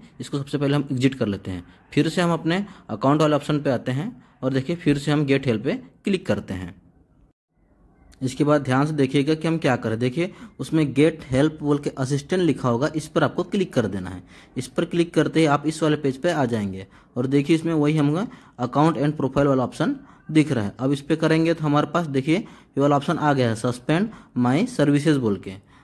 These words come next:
आपको कुछ नहीं करना है, सस्पेंड माई सर्विस पे क्लिक कर, क्लिक कर देना। अगर आपको रिज्यूम भी करना होगा तो उसके नीचे में ऑप्शन है, देखिए हमने क्लिक किया। उसके बाद हमको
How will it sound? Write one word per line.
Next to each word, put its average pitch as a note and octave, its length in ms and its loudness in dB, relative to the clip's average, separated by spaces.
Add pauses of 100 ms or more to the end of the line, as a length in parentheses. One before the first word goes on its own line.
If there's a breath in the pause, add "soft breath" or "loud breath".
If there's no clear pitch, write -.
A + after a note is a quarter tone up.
(140)
आपको A#2+ 200 -6
कुछ D3 200 0
नहीं D#3 140 4
करना C#3+ 240 2
है, F#3+ 140 -2
सस्पेंड D3+ 460 -2
माई C#3+ 240 2
सर्विस C3 340 0
पे E3+ 160 -2
क्लिक E3+ 380 0
कर, A#2 80 -2
क्लिक D3+ 420 0
कर G#2 120 0
देना। G#2 160 0
अगर B2+ 160 0
आपको C3+ 160 0
रिज्यूम C3+ 320 2
भी D#3+ 60 0
करना C#3 240 0
होगा C#3 140 0
तो F3+ 100 -4
उसके D3+ 240 -4
नीचे B2+ 180 -2
में C#3 60 -2
ऑप्शन B2 200 -4
है, G#2 80 -2
देखिए A#2 240 -4
हमने D3 140 0
क्लिक D3 260 0
किया। E3+ 180 0 (460 loud breath)
उसके C3+ 240 0
बाद D3 200 4
हमको D3 360 0